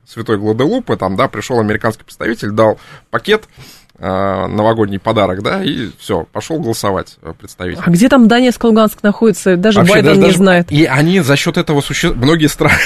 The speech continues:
Speaker 1: <laughs> за счет этого существуют. Они реально торгуют своими голосами, это значительная часть бюджета
Speaker 2: Это прям
Speaker 1: страны.
Speaker 2: коробки из-под ксерокса
Speaker 1: Ну,
Speaker 2: какие-то.
Speaker 1: да, увы.
Speaker 2: Понятно.
Speaker 1: <laughs>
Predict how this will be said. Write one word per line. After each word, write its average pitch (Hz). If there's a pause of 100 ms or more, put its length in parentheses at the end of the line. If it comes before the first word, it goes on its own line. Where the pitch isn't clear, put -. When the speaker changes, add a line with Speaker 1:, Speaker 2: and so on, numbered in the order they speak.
(260)
Speaker 1:
<laughs> 277
за 170
счет 202
этого 185
существуют. 156
Они 113
реально 160
торгуют 117
своими 131
голосами, 120
это 110
значительная 110
часть 139
бюджета 143
Speaker 2:
Это -
прям 175
Speaker 1:
страны. -
Speaker 2:
коробки 120
из-под 226
ксерокса 165
Speaker 1:
Ну, 170
Speaker 2:
какие-то. 180
Speaker 1:
да, 151 (240)
увы. 170
Speaker 2:
Понятно. 190
Speaker 1:
<laughs> -